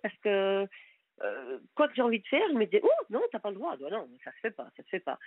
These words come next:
Alors que là, euh, bah, maintenant, je me lâche un peu plus, tant pis.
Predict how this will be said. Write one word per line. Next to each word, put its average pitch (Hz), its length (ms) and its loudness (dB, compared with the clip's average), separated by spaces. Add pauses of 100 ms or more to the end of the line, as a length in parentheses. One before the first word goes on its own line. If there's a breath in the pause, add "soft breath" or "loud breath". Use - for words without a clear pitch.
(500 loud breath)
Alors 208 340 2
que 220 120 -4
là, 240 560 0
euh, 185 600 0 (520)
bah, 180 140 2
maintenant, 170 260 2
je 196 80 -4
me 185 80 0
lâche 180 220 0
un 170 80 0
peu 160 100 -4
plus, 180 320 -8
tant 165 140 -2
pis. 175 240 -10